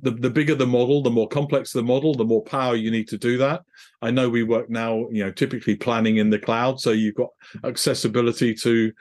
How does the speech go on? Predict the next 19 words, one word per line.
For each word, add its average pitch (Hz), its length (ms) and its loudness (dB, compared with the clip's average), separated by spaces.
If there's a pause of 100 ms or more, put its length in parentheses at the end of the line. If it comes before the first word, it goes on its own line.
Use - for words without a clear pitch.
(300)
to 113 160 -2
plans, 123 420 -2
but 156 140 -2
you 147 160 2
want 165 200 0
those 135 200 -2
plans 135 360 -4
to 135 80 -2
be 123 120 0
reconciled 107 760 -2
so 113 200 0
that 117 160 0
whatever 147 340 2
you're 127 140 2
looking 123 300 -2
at 113 220 -6
from 110 180 0
a, 107 160 2 (460)
um, 113 340 -2